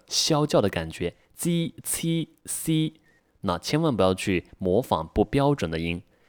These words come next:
小时候模仿说话哑巴、结巴，结果呢就很容易得结巴。好，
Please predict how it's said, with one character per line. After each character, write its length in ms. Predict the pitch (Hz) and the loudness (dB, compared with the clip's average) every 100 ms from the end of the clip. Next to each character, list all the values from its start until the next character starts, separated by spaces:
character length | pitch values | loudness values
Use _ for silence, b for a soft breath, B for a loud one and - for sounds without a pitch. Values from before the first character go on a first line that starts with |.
| _ | _
小 180 | - 131 | 0 0
时 80 | - | 2
候 180 | 175 165 | 2 2
模 200 | 123 127 | 4 2
仿 460 | 160 92 82 82 85 | 2 0 0 -4 -4
说 180 | - 131 | -2 0
话 160 | 139 | 0
哑 320 | 98 90 78 | -2 -2 -2
巴、 340 | 82 104 - _ | 0 0 0 _
结 220 | - 156 165 | -2 4 6
巴， 180 | 120 - _ - - | 4 0 _ -20 -6
结 200 | 98 95 | 0 2
果 120 | 87 | 2
呢 120 | 85 | 0
就 180 | 85 90 b | -2 -4 b
很 160 | - 95 | -4 -2
容 160 | 85 95 | 0 0
易 60 | |
得 160 | 82 85 | 0 -2
结 180 | 98 95 | 0 0
巴。 100 | - - B B B B B B | -2 -8 B B B B B B
好， 460 | - 101 101 - | -2 0 0 -2